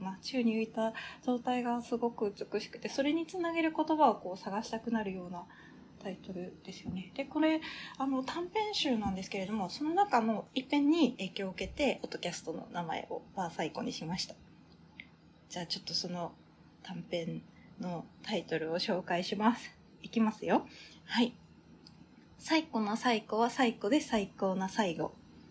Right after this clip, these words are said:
<laughs> ね、音で聞くとちょっと意味が、むむーって思うと思うんですが、あの、字面で言うと、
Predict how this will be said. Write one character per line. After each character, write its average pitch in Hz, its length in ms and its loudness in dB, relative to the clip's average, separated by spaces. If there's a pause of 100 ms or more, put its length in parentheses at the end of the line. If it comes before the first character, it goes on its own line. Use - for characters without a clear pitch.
(480)
<laughs> - 2250 -2
ね、 240 180 6
音 233 240 10
で 320 160 10
聞 - 180 -8
く - 80 -4
と - 140 0
ち 226 140 4
ょ - 20 2
っ - 60 -8 (100)
と - 240 2 (800)
意 247 80 6
味 208 160 6
が、 - 180 2 (800)
む 233 100 8
む 262 120 6 (160)
ー - 0 -
っ - 40 -2
て 160 320 -4 (160)
思 196 180 0
う 185 60 -2
と 185 120 -4
思 180 120 -4
う 175 40 -4
ん - 20 -4
で 170 100 -6
す 160 100 -2
が、 156 140 -4 (320)
あ 180 80 -8
の、 160 240 -6 (760)
字 254 300 4
面 311 160 4
で 311 140 4
言 302 200 4
う - 20 4
と、 185 320 -4